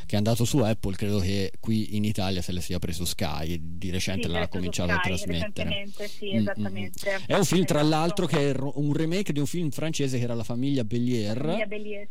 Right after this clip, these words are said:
Speaker 2: sì.
Speaker 1: La famiglia Bélier, che parla di, che Coda, tra l'altro, credo sia l'acronimo di, mm, Child, cioè, mm, eh, figlio di, eh, famiglia sordomuta, se non
Speaker 2: Ok.
Speaker 1: sbaglio. Eh, voglia dire questo,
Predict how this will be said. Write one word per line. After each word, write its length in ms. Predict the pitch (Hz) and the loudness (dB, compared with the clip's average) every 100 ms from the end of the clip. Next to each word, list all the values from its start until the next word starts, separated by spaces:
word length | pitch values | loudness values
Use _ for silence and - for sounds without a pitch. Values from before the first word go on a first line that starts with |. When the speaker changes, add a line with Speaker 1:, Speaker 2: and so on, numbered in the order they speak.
| - | -6
Speaker 2:
sì. 140 | 220 | -4
Speaker 1:
La 80 | 214 | -4
famiglia 340 | 208 113 107 98 | -4 -2 -2 -2
Bélier, 540 | 95 95 92 104 139 | -2 -2 -2 0 0
che 100 | 104 | 0
parla 400 | 92 104 104 98 | 0 0 0 0
di, 520 | 92 95 92 90 90 87 | -2 -2 -2 -2 -2 -2
che 140 | 107 | 0
Coda, 240 | 156 139 | 2 2
tra 120 | 110 107 | 0 -2
l'altro, 360 | 117 127 107 | 0 -2 -2
credo 240 | 95 101 92 | -2 -2 -2
sia 180 | 110 | -2
l'acronimo 560 | 95 92 113 117 110 95 | -2 -2 0 2 2 0
di, 440 | 90 92 90 90 87 | -2 -2 -2 -2 -2
mm, 140 | 85 78 80 - | -2 -4 -6 -4
Child, 800 | - 139 120 127 117 110 107 104 | 0 2 4 4 2 2 2 0
cioè, 200 | 101 120 | 0 0
mm, 300 | 104 101 95 | 0 -4 -4
eh, 480 | 101 - 104 101 95 104 - | -6 -4 -4 -2 -4 -4 -2
figlio 420 | - 165 170 143 | 2 2 4 4
di, 400 | 117 117 127 123 | 4 2 2 2
eh, 220 | 113 110 | 0 0
famiglia 680 | 104 113 127 123 110 104 101 - - 101 | 0 0 2 2 0 -2 -4 -6 -6 -4
sordomuta, 720 | 98 - 107 101 95 85 85 87 - - | -2 0 0 0 -2 -2 -2 -2 -4 -4
se 120 | - | -4
non 100 | 92 | -2
Speaker 2:
Ok. 60 | 233 | -2
Speaker 1:
sbaglio. 500 | 85 82 196 196 196 - - - - | 0 -2 -2 -2 -4 -4 -4 -4 -4
Eh, 420 | 101 95 92 92 | -2 0 0 -2
voglia 220 | 98 107 | 0 0
dire 180 | 101 104 | 0 0
questo, 420 | 101 104 95 101 | 0 0 0 -2